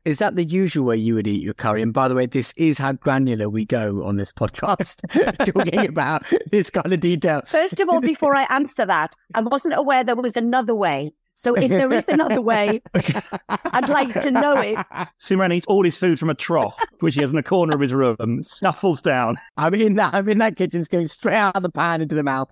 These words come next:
Speaker 2: I just thought you put the rice in and then you poured your stuff on top. But as I say, I'm very, very happy to try alternative
Speaker 3: <laughs>
Speaker 2: styles.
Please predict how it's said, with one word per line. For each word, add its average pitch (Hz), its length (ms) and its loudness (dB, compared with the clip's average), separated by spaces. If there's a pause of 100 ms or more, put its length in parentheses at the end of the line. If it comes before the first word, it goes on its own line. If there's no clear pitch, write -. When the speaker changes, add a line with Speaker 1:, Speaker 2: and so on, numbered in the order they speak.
(100)
Speaker 2:
I 262 140 0
just 269 240 -4
thought 233 180 2
you 208 80 -4
put 233 220 -4
the 262 80 0
rice 208 280 0
in 180 120 -2
and 180 120 -2
then 190 120 0
you 196 80 0
poured 208 320 -4
your 190 80 0
stuff 180 280 -4
on 180 120 -2
top. - 260 -2
But - 80 0
as 220 180 0
I 220 40 -6
say, 185 240 0
I'm 170 180 -2
very, 226 280 2
very 180 460 0
happy 180 220 -2
to 165 160 -6
try 165 240 0
alternative 160 640 0
Speaker 3:
<laughs> 190 80 2
Speaker 2:
styles. 143 520 -2